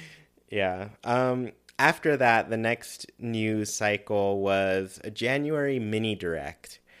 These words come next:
And once again, no Animal Crossing. I think as soon as it was, uh,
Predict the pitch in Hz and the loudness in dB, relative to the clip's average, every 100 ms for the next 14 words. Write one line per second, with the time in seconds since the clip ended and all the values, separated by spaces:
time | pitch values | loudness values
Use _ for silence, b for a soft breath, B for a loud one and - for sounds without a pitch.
0 | b b b b 101 101 104 104 104 101 | b b b b -4 -2 0 0 -2 -2
1 | 101 - 67 85 _ _ _ _ - 110 | -2 -4 -6 -20 _ _ _ _ -10 -6
2 | 131 - 143 156 156 135 139 147 147 - | -6 -6 -4 -4 -2 -2 -2 -4 -6 -4
3 | 117 123 127 123 127 123 - 123 120 123 | -4 -2 -4 -4 -4 -4 -4 -6 -4 -4
4 | - 120 165 165 156 - 147 151 147 139 | -2 -2 0 -2 -2 -2 -2 0 0 -2
5 | 107 120 117 - _ _ _ _ - 117 | 0 -2 -2 -8 _ _ _ _ -10 -4